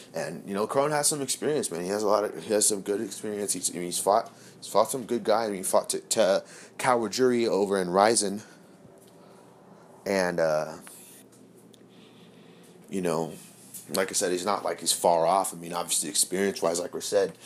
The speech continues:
that will be a huge factor in, in, in, in the side of Cub.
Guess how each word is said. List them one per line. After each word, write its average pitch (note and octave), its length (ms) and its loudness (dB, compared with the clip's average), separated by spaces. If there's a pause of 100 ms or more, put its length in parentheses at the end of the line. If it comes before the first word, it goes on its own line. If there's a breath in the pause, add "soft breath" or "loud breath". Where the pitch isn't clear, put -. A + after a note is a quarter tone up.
(240 loud breath)
that F#2 260 6
will F2+ 100 -2
be E2 180 2
a E2 40 2
huge F2 320 -2
factor E2+ 460 0
in, - 200 -12
in, C#2+ 120 -8 (100)
in, D#2+ 240 -4 (100)
in F#2 140 -4
the E2 80 -4
side E2+ 320 2
of - 140 -8
Cub. G#2+ 460 2